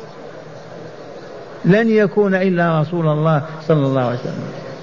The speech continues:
لهذا القصص يقرر أولا مبدأ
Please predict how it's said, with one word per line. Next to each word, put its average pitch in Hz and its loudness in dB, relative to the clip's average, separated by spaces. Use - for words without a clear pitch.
لهذا 147 4
القصص 165 0
يقرر 165 4
أولا 190 4
مبدأ 208 2